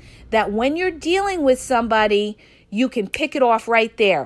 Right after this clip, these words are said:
Once you start to see that gaslighting happen and they're starting to create that c-, confusion, you know, boom, you're dealing with a, a narcissist that's causing confusion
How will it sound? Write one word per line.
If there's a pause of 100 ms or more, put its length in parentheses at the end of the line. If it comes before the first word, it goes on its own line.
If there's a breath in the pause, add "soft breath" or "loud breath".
Once
you
start
to
see
that
gaslighting
happen (380 loud breath)
and
they're
starting
to
create
that
c-,
confusion, (220 loud breath)
you
know,
boom,
you're
dealing
with
a, (460 soft breath)
a
narcissist
that's
causing (160)
confusion